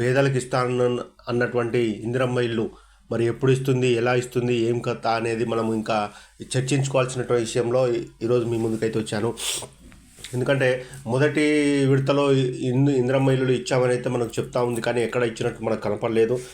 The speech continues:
మరి ఇంకా వాటి గురించి అయితే ఇంకా సమాచారం ఏం మనకు అందుతరలేదు. ఆ, దానివల్ల ఇప్పుడు రెండో విడత ఏప్రిల్ నెలలో విడు-, రిలీజ్ చేస్తామని అయితే చెప్తుంది గవర్నమెంట్. మరి,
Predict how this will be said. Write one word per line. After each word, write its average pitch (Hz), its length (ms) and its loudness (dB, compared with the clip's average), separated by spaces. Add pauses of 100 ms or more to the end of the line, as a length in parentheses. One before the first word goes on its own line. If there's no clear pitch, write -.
(260)
మరి 110 220 2
ఇంకా 107 380 2
వాటి 107 240 0
గురించి 123 280 2
అయితే 131 240 2
ఇంకా 113 280 0
సమాచారం 113 600 0
ఏం 113 200 0
మనకు 110 240 -2
అందుతరలేదు. 110 760 0 (460)
ఆ, 123 160 0
దానివల్ల 131 440 2
ఇప్పుడు 135 320 2
రెండో 127 240 2
విడత 147 260 2
ఏప్రిల్ 135 580 2
నెలలో 135 260 2
విడు-, 123 500 2
రిలీజ్ 131 340 0
చేస్తామని 123 360 0
అయితే 123 180 0
చెప్తుంది 120 440 -4
గవర్నమెంట్. 113 460 0
మరి, 113 340 -2